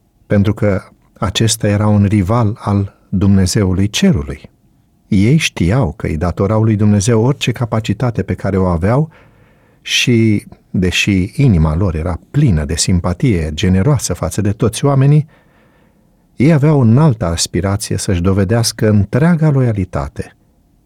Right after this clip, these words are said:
față de Dumnezeul lor. Împăratul le-a spus celor trei tineri evrei:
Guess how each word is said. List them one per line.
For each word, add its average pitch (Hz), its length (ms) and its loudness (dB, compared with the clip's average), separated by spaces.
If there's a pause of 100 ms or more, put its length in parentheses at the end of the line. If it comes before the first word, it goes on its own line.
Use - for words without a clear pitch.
(100)
față - 340 -4
de 85 140 -2
Dumnezeul 80 600 0
lor. 73 340 -12 (1500)
Împăratul 156 720 2 (600)
le-a 143 200 2
spus - 440 -2
celor 80 320 -2
trei 87 340 -2
tineri 82 420 0
evrei: 76 500 -6